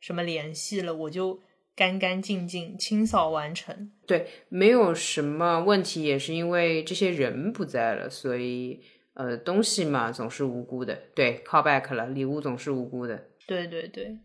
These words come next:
Speaker 1: 对，对，对。好了呀，单身的理由来了呀，第十七期。
Speaker 2: 哇，真的！哎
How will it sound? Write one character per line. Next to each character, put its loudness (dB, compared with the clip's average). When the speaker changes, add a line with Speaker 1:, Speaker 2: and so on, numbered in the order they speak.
Speaker 1:
对， 6
对， -2
对。 -8
好 6
了 6
呀， 10
单 6
身 2
的 8
理 4
由 4
来 2
了 2
呀， 0
第 0
十 -2
七 0
期。 2
Speaker 2:
哇， 4
真 0
的！ 6
哎 4